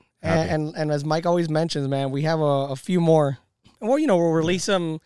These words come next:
Speaker 2: little by little, right?
Speaker 1: Touch 'em
Speaker 2: But,
Speaker 1: up.
Speaker 2: um,
Speaker 1: Touch 'em up.
Speaker 2: and also, we, we can't, uh, you know, start the show without saying, you know, this is brought to you by Diamond Dreams Miami Academy.
Speaker 1: Ready to go. A couple more weeks left for, uh, fall, uh, I'm sorry, spring openers, twenty twenty-three.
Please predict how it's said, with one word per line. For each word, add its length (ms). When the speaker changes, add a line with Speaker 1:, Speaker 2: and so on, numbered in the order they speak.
Speaker 2:
little 160
by 140
little, 260
right? 240
Speaker 1:
Touch 180
'em 40
Speaker 2:
But, 220
Speaker 1:
up. 420
Speaker 2:
um, 80
Speaker 1:
Touch 80
'em 80
up. 100
Speaker 2:
and 100
also, 500
we, 280
we 160
can't, 360
uh, 320
you 80
know, 120
start 240
the 80
show 180
without 320
saying, 520
you 100
know, 120
this 200
is 60
brought 220
to 40
you 80
by 200
Diamond 400
Dreams 140
Miami 320
Academy. 400
Speaker 1:
Ready 240
to 80
go. 160
A 80
couple 200
more 160
weeks 360
left 240
for, 340
uh, 760
fall, 420
uh, 220
I'm 80
sorry, 260
spring 300
openers, 400
twenty 220
twenty-three. 680